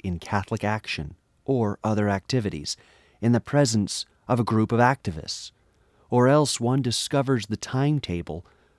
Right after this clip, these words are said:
for Sunday split up between different language groups, a Portuguese Mass, French Mass, Spanish Mass. In these times,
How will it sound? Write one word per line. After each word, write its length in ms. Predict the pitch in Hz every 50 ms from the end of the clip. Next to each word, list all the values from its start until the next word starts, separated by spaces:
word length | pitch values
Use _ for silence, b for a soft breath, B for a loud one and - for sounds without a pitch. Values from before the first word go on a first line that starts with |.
| b b
for 180 | - - 113
Sunday 560 | - - - - 143 147 160 151 92 80 80
split 400 | 87 - - - - 135 143 131
up 180 | 139 143 - -
between 400 | 110 - - - 120 110 107 107
different 340 | 101 120 - - 135 127 -
language 480 | 107 113 127 151 135 107 95 - -
groups, 460 | - 92 85 73 64 - - - - - _ _ _ _ _ _ _ _ - -
a 80 | 107
Portuguese 720 | - - 127 127 117 - - 123 107 110 120 120 117 92 92
Mass, 480 | 92 80 73 67 - - - - - _ _ _ _
French 460 | _ - 135 139 147 294 - - -
Mass, 480 | 101 85 76 - 107 - - - - - _ _
Spanish 640 | - - - - - 120 120 123 120 120 107 - - -
Mass. 480 | 90 85 76 73 - - - - - - _ _ _ _ _ _ _ _ _ -
In 200 | 117 123 120 104
these 380 | 117 147 160 165 165 - -
times, 720 | - - - 131 123 117 104 92 87 82 78 73 - -